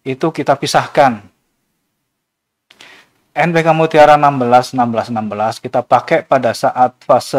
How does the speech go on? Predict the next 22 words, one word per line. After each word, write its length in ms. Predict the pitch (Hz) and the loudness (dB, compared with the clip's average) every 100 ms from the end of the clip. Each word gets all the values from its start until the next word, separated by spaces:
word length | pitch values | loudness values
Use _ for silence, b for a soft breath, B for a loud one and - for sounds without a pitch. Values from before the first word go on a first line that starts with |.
| 120 | -4
vegetatif 800 | 156 165 165 147 117 117 131 170 _ _ _ _ _ | 0 4 4 4 0 -4 -4 -6 _ _ _ _ _
dan 400 | 123 135 151 160 | 0 4 4 2
N 240 | 143 139 139 | -4 -4 -4
P 80 | 151 | -2
K 160 | 156 | 0
Mutiara 1040 | 147 135 - 147 151 147 139 131 113 98 _ _ | 0 -4 -2 4 6 6 6 6 4 -2 _ _
Grower 720 | - 180 180 131 123 131 147 - _ _ _ - | -2 2 2 2 0 0 -2 -10 _ _ _ -10
lima 240 | 135 131 127 | -2 -2 0
belas 320 | 156 175 165 | 0 0 -2
sembilan 320 | 139 127 139 | -2 0 0
dua 240 | 127 117 | 0 -2
puluh 160 | 131 117 | -4 -8
plus 240 | 117 - | -8 -10
T 80 | - 120 | -10 -8
E 320 | 123 156 170 | -6 -4 -6
kita 400 | 156 127 - 127 | -8 -10 0 0
aplikasikan 880 | 123 127 123 110 120 - 135 139 143 143 _ _ _ _ _ _ _ | 0 -6 -8 -8 -12 -4 -2 -2 -4 -18 _ _ _ _ _ _ _
pada 240 | 123 117 | -4 -2
saat 640 | 107 117 131 143 - - - | -4 0 4 4 2 -10 -4
tanaman 480 | 127 123 120 117 - | -2 0 -2 -4 -8
ini 400 | 113 117 143 - | -10 -8 -8 -4
fasenya 720 | 110 - 110 127 139 143 | -4 -4 -8 -2 -2 -2